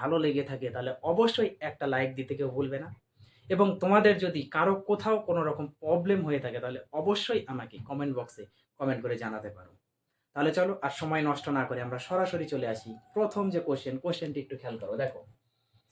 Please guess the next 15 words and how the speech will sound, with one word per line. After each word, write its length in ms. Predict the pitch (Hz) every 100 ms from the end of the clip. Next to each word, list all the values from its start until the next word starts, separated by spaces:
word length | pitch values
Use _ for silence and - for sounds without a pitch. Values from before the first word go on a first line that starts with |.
| _ _ _ - -
এই 180 | 233 247
যে 80 | 233 226
ফিগার, 360 | 196 175 143 110 - _ _ _ - -
এই 80 | 220 -
ফিগারের 400 | 185 175 202 196 170
মধ্যে 280 | 139 - 98 - _ _ _ _ _ _ - - -
actually 300 | 196 196 226 208
আজকে 140 | 170 175
এখানে 180 | 190 185 151
যতগুলি 360 | 165 196 196 190
ফিগার 220 | 160 139 127
দেওয়া 140 | 120 123
আছে, 100 | 170 175
প্রত্যেকটি 580 | 220 220 - 214 - 190
ফিগার, 280 | 143 110 90